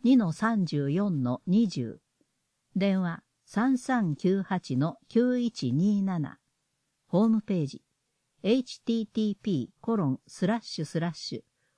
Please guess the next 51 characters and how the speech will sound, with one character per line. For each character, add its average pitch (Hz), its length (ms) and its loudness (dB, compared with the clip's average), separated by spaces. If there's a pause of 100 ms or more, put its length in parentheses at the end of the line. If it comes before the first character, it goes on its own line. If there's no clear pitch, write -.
オ 240 320 2
ー 214 40 -2
ジ 214 340 0
ー 214 40 -6
ア 202 60 0
イ 156 240 -2
ケ 208 280 0
ー - 20 0
ユ 202 340 0
ー 123 40 -4
ビ 196 500 -2
ー 196 40 -4
オ 160 260 0
ー - 60 -
ケ 220 280 0
ー 214 40 -4
ワ 202 200 -2
イ 202 220 -6
オ 196 240 -2
ー 190 40 -2
ユ 190 260 2
ー 135 120 -2 (100)
ジ 202 420 -2
ー 196 60 -6
ア 196 60 0
イ 139 260 -4
ケ 185 100 -2
ー 196 300 -4
エ 185 340 -2
ー 190 60 -4
ア 185 60 0
イ - 160 -6 (420)
ド 175 140 -2
ッ - 40 -6 (180)
ト 170 180 -8 (420)
エ 185 140 4
ス 254 220 -4
エ - 20 -4
ー 208 340 0
ケ 208 240 0
ー 214 60 0
ユ 202 320 0
ー - 80 -8
ア 185 260 0
ー 190 60 -2
ル 185 180 -8
エ 202 60 0
ー 151 200 0 (280)
ド 147 160 -2
ッ - 40 -12 (200)
ト 156 160 -6